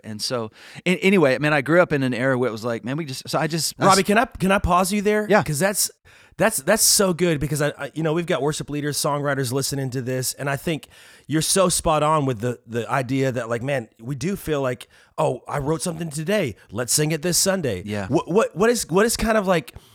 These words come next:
Speaker 2: been your process then of kind of, like, do you, do you just kind of sit with a song at home for a little bit? Do you maybe show it to one or two people? Do you kind of, you know, live in that in your personal worship space? What does that look like before maybe taking a song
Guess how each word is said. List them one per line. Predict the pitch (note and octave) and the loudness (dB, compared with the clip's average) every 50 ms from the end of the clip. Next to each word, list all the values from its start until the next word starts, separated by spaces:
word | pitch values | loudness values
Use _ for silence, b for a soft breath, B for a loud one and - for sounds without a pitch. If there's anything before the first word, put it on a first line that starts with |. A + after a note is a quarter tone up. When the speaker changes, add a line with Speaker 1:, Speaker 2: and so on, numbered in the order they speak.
| B B B - | B B B -4
Speaker 2:
been | G2+ F3 F3 D#3+ | 0 0 2 2
your | D#3 D3 D3+ E3+ E3+ | 4 4 4 2 2
process | D#3+ - - D#3 D3+ D#3+ F3+ E3+ - D3+ C3 B2+ - | 0 -2 -2 -2 -2 -2 -2 -4 -4 -2 -2 -4 -4
then | A2+ B2+ C3 B2 | -4 -4 -4 -4
of | B2 G#2+ - | -4 -6 -6
kind | - D3 C#3 | -6 -4 -4
of, | C3+ B2+ | -2 -2
like, | B2 B2 A#2 G2+ - b b b b b b b - | -2 -2 -4 -6 -10 b b b b b b b -6
do | C#3+ | -6
you, | D3 C3+ | -6 -4
do | A2+ B2 D3+ | -4 -4 -4
you | D3+ | -4
just | C#3+ D#3 - | -4 -4 -4
kind | F#3+ D#3+ | -4 -2
of | C3+ - | 0 0
sit | - - F#3+ F3+ | 2 2 2 0
with | D#3+ F3+ E3 | 0 -2 -4
a | D#3+ | -2
song | - - F#3+ E3+ E3+ | 0 0 2 2 0
at | D3+ B2 A2 | 0 -2 -4
home | G#2+ C3+ E3+ E3+ F#3 F#3+ | -2 -2 -2 0 -2 -2
for | - G3 | -2 -2
a | F#3+ | -2
little | F#3+ F#3+ F#3+ | -2 -2 -2
bit? | F3+ F3+ F#3+ D3+ | -2 -2 -4 -4
Do | C#3+ D3 | -4 -4
you | D3 | -4
maybe | D#3+ D3+ D3 | -2 -2 -4
show | C#3 - - E3+ | -4 -2 -2 -2
it | E3+ - | -2 -2
to | - C#3+ | -4 -6
one | B2+ D3+ E3 E3 | -4 -4 -2 -2
or | D#3 | -4
two | - - D#3+ D3+ - | -2 -4 -4 -4 -4
people? | - F3+ F3+ - F3+ F3+ | -4 -4 -4 -4 -6 -6
Do | F3 C#3+ D3 | -6 -4 -4
you | C#3+ D3+ | -6 -6
kind | C3+ D#3 D#3+ D3 | -6 -6 -8 -8
of, | C#3 B2+ B B B B B B B B B _ - | -8 -10 B B B B B B B B B _ -6
you | - | -4
know, | C3+ C3 B2 | -2 -2 0
live | A#2 B2 C#3 D#3+ D#3+ E3 | 0 0 0 0 0 0
in | D#3+ | 0
that | D#3 D3+ D3 B2 | 0 0 0 0
in | C3 C#3 | -2 -2
your | B2+ A#2+ | -2 -2
personal | - - D#3 D#3 D#3+ - F#3 F3+ F3 | 0 0 0 0 -2 -2 -2 -2 -2
worship | F3 F3 E3 F#3 E3+ | -2 -2 -4 -4 -6
space? | D#3 - - - F3 F3 E3+ - | -8 -6 -4 -4 -2 -2 -2 -2
What | C#3+ E3+ | -2 -2
does | F3+ E3+ | -2 -2
that | F3+ E3+ A#2 A2 | -2 -4 -4 -4
look | A#2 C3 D#3+ E3 - | -4 -4 -4 -2 -2
like | D#3+ C#3 B2 - | -4 -4 -4 -6
before | B2+ A#2 - C3+ C3+ C3 B2+ | -10 -10 -6 -4 -4 -2 -2
maybe | B2 C3 C#3 C3+ B2 | -2 -4 -4 -4 -6
taking | - - C#3+ D3+ C#3 D#3 C#3 | -6 -6 -6 -6 -6 -6 -6
a | B2+ | -4
song | - - D3 C3+ C3 C3 B2+ | -4 -2 -2 -2 -2 -4 -4